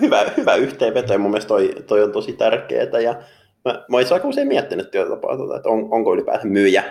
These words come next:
myyjä niinku fiksu, fiksu terminä, mutta tota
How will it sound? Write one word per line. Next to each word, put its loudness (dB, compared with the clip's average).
myyjä 2
niinku -4
fiksu, -4
fiksu -8
terminä, 0
mutta -6
tota -8